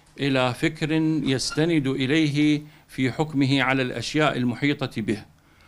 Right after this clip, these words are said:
أو ما يواجهه من تحديات. هناك هوية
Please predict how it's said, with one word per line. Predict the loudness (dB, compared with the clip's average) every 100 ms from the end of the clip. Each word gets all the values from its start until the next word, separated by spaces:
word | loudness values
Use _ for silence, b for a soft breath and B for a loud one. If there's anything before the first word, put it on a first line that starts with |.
| b _
أو | 4 4 4
ما | 0 0 -2
يواجهه | -2 -2 -2 -2 -2 -2 0 -2 -4 -6 -10 b b _
من | -6 -4
تحديات. | -4 -6 -4 -6 -6 -12 -20 _ _ _
هناك | 4 6 6 4
هوية | 4 4 4 2